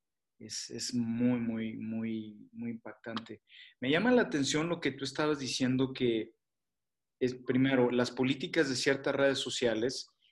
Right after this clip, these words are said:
indican que debes de ser mayor de edad. Por lo visto, muchos niños, niños ya tienen perfiles en redes sociales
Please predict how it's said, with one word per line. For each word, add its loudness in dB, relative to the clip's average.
indican 2
que 2
debes 6
de 2
ser -2
mayor 0
de 2
edad. 0
Por -2
lo 4
visto, 0
muchos -2
niños, 2
niños 2
ya 4
tienen 0
perfiles 2
en -4
redes 4
sociales 2